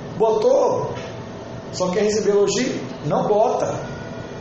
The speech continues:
Tá pronto pra sofrer crítica? Mostra o que você acha.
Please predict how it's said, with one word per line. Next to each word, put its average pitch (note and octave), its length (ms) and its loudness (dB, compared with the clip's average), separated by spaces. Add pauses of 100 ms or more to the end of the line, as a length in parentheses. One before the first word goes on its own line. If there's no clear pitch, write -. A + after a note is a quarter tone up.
(1500)
Tá E3+ 200 2
pronto A3+ 240 2
pra G#3+ 80 2
sofrer G3 380 2
crítica? - 280 -2 (220)
Mostra F#3 440 2
o G3 40 -2
que G3+ 60 -2
você G#3 140 0
acha. F3 500 0